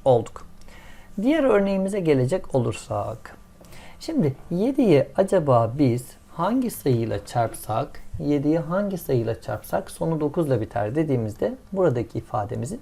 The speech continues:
yedi olması lazım. Çünkü yedi kere yedi kırk dokuz. Elde var dört. Yedi kere yedi kırk dokuz, dört de elde elli üç. Evet, demek ki bu ifademiz doğru.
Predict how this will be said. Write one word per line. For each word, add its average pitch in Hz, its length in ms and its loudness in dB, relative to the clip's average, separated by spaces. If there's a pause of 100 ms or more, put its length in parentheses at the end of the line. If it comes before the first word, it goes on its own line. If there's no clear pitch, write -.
yedi 185 240 4
olması 110 420 2
lazım. 143 340 -2
Çünkü 127 280 -6
yedi 123 260 2
kere 107 180 0
yedi 202 220 -2
kırk - 240 0
dokuz. 127 260 -6 (280)
Elde 107 260 2
var 175 260 0 (400)
dört. 180 300 6 (800)
Yedi 240 200 4
kere 190 200 6
yedi 156 160 4
kırk 165 220 0
dokuz, 175 300 2
dört 185 280 8
de 127 100 4
elde 151 300 2 (120)
elli 120 260 4
üç. 101 220 -8
Evet, 131 280 4 (120)
demek 151 340 0
ki 139 80 0
bu 139 80 4
ifademiz 131 580 0
doğru. 113 280 2